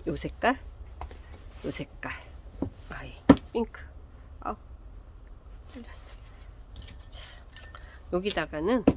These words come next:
지금 요거, 여기에 지금 맵이나 금입니다. 이 아이들도 맵이나 금도 이 옆에서 이 엉덩이 밑쪽에서 색구가 뿜뿜 이렇게 나와요. 요렇게 나오기 때문에 요 아이는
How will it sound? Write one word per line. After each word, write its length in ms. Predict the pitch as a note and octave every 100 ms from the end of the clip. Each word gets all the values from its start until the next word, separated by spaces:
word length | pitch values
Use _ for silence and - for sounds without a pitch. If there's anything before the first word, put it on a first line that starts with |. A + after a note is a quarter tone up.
| -
지금 320 | - D#3 D#3+ C#3+
요거, 260 | D3+ C#3 - - - - - -
여기에 460 | F3+ F3 F3 F3 D3
지금 300 | - - D#3
맵이나 680 | F#3 A#3+ B3+ G#3+ A3 F#3 -
금입니다. 520 | - F#3 G3+ E3+ D3 - - -
이 160 | F#3+ B3+
아이들도 460 | D4+ A#3+ F3+ F#3
맵이나 380 | D#3+ E3 B3+ A#3+
금도 480 | F3 D#3 F#3+ F#3 C#3
이 180 | E3 D#3+
옆에서 640 | E3+ - A#3+ - D#3+ D3 - -
이 380 | F3 E3 D#3 D3+ -
엉덩이 400 | D#3+ E3+ B3 A#3
밑쪽에서 720 | E3 - E4+ D4 G#3 - C3+
색구가 480 | - D#4 D4 A3+ E3+ -
뿜뿜 300 | D#4 D4+ A#3
이렇게 240 | D#3 D3+
나와요. 380 | C#3+ B2+ B2 A#2+ - - -
요렇게 320 | D3+ - - - -
나오기 320 | D#3 D#3+ D#3+
때문에 460 | - D3+ F#3 C#4 - - - - F3
요 260 | E3+ F#3
아이는 520 | E3+ D#3 D#3 F#3 E3+